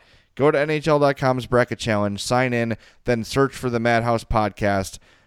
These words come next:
Password is Madhouse twenty nineteen with a capital M. Join our Bracket Challenge. Should be a great time. Let's see who comes out on top. It'll be me. That's exactly right.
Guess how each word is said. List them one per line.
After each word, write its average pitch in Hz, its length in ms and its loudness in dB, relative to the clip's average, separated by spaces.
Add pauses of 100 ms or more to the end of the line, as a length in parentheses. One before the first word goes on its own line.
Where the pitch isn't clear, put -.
(140)
Password 123 520 2
is 107 300 0
Madhouse 117 500 0
twenty 117 280 -4
nineteen 107 420 -4
with 95 140 -6
a 92 60 -10
capital 120 520 -4
M. 101 380 -2 (600)
Join 123 300 0
our 113 140 2
Bracket 107 320 0
Challenge. 98 360 -4
Should 113 200 -8
be 110 80 0
a 104 60 -4
great 107 260 -6
time. 98 240 -4
Let's 101 160 -6
see 104 220 -8
who 98 100 -6
comes 101 280 -8
out 95 140 0
on 90 160 -6
top. 90 380 -8 (260)
It'll 160 140 -6
be 101 160 -4
me. 90 220 -4 (360)
That's 151 240 -2
exactly 107 420 -6
right. 92 280 -8